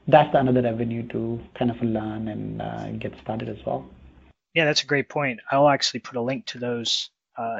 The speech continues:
Speaker 2: in our meeting notes, see if it helps everybody. Uh, but when somebody's using this,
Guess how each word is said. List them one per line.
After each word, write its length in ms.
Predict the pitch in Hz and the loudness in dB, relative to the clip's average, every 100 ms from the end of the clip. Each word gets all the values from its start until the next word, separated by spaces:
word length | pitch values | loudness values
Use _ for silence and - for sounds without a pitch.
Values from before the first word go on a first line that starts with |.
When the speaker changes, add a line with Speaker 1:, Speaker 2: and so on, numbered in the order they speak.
| - | -6
Speaker 2:
in 100 | 135 | -4
our 120 | 127 | -4
meeting 300 | 139 143 127 | -2 -2 -2
notes, 360 | 123 - - - - - - | -6 -4 -4 -4 -12 -20 -6
see 180 | - 143 | -2 0
if 100 | 139 | 0
it 60 | |
helps 320 | 120 143 - 139 | 2 2 4 2
everybody. 440 | 131 127 123 120 - - - - _ _ - - _ _ | 4 2 2 2 -6 -20 -20 -20 _ _ -20 -20 _ _
Uh, 220 | 156 139 139 | 6 6 6
but 160 | 175 214 | 4 6
when 140 | 214 | 8
somebody's 520 | 214 277 320 330 180 156 | 8 6 6 6 6 6
using 420 | 180 208 208 165 | 6 6 6 4
this, 420 | 147 139 - - | 2 2 2 0